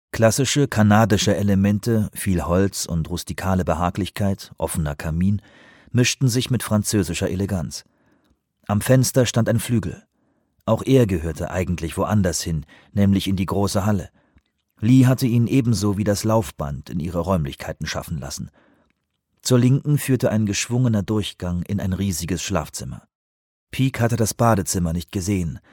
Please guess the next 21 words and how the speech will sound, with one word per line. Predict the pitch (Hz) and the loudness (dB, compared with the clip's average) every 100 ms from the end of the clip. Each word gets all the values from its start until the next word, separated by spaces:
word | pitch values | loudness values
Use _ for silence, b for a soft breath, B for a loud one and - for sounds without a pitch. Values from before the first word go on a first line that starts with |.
| b | b
aber | - 104 | -2 0
gehört, | 104 104 117 123 - | 2 4 4 4 2
dass | 113 | -2
es | - | -2
über | 101 95 | -2 0
Whirlpool | 98 104 98 - 104 104 | 2 2 0 -2 0 0
und | 104 101 | 0 0
Sauna | 113 98 76 | 2 4 2
verfügte. | - 82 - 76 - 57 _ _ _ _ _ _ _ _ _ _ _ | -4 -8 -10 -12 -14 -18 _ _ _ _ _ _ _ _ _ _ _
Aus | 113 117 | -4 -2
Peakes | - 151 143 - | 0 0 2 0
Sicht | 135 139 - - | 0 -2 -6 -6
war | 120 | -2
der | 110 101 | 0 0
einzig | 110 135 - 110 90 | 0 0 0 -4 0
sinnvolle | 127 123 - 98 87 | 0 0 0 -2 -2
Gegenstand | 80 101 92 - 95 98 101 - - | -2 -2 -2 -4 -2 -2 -4 -10 -8
das | 92 - - | -8 -8 -8
klotzige | - 117 - 131 120 113 | 2 2 2 -2 -2 -2
schwarze | - 101 98 - 110 | -2 -2 -2 -2 0
Laufband, | 110 95 - - 80 - | 2 2 -2 -8 -8 -10